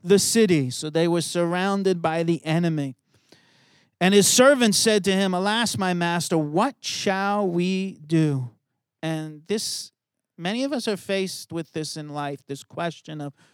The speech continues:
"What shall we do?" At crosswords, at times where it seems like the enemy is surrounding us, and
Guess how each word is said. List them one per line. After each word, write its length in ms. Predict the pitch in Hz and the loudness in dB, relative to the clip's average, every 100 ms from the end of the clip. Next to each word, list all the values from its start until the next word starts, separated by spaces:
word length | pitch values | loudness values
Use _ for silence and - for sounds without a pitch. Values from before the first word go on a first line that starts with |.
| _ | _
"What 180 | 165 160 | -6 -4
shall 280 | - 156 147 | -4 -2 -2
we 140 | 147 | -2
do?" 400 | 139 139 135 123 | -2 -4 -4 -8
At 220 | 143 135 | -12 -12
crosswords, 880 | - 180 165 170 - 170 165 165 151 | -8 -4 -2 -2 -6 -4 -2 -2 -4
at 140 | 139 - | -8 -10
times 460 | 156 151 156 147 | -10 -10 -10 -10
where 160 | 143 143 | -8 -8
it 120 | 127 | -10
seems 280 | - 165 147 | -12 -14 -10
like 160 | 151 - | -10 -12
the 160 | 107 | -12
enemy 400 | 156 156 156 151 - _ _ _ | -10 -10 -14 -18 -20 _ _ _
is 180 | 143 135 | -8 -8
surrounding 720 | - 151 143 156 156 156 151 | -2 0 0 -2 -2 -4 -4
us, 380 | 147 147 - - | -6 -6 -8 -10
and 240 | 139 120 | -12 -16